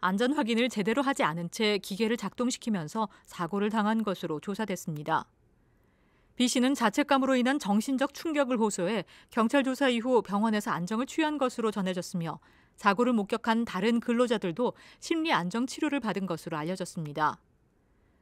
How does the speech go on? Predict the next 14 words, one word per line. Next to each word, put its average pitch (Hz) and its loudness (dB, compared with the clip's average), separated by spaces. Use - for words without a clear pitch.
사고가 233 4
난 277 4
사업장은 269 2
상시 320 0
근로자가 233 2
오십 226 2
인 262 0
이상이어서 233 0
노동부 269 2
조사 269 2
결과에 233 2
따라 180 -2
중대재해처벌법이 220 2
적용돼 170 -4